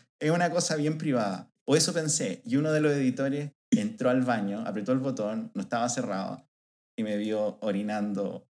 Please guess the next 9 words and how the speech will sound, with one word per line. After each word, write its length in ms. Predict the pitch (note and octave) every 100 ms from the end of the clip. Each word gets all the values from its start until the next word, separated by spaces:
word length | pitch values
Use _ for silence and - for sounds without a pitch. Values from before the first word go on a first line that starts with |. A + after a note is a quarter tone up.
| _ -
desnudo. 520 | A3+ G#2 - - - _ _ _ _ _ _
Entonces, 480 | - C#3+ - D3+ D3
hay 160 | E3 F#3+
un 140 | F#3
bias 640 | F3 E3 B2+ C3 C3+ -
en 80 | C3+
esta 220 | D3 D#3
selección. 460 | C#3 B2+ A#2+ - A2+
Hay, 200 | C#3